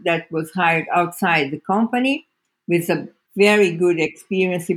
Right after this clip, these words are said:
particularly on behavioral aspects of all these elements. He has, uh, today the three functions reporting to him,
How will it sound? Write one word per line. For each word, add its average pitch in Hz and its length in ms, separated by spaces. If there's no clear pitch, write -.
particularly 190 960
on 190 240
behavioral 196 880
aspects 185 540
of 165 180
all 170 260
these 190 320
elements. 240 500
He 226 300
has, 233 380
uh, 190 300
today 202 640
the 185 200
three 240 240
functions 214 680
reporting 196 920
to 151 520
him, 196 460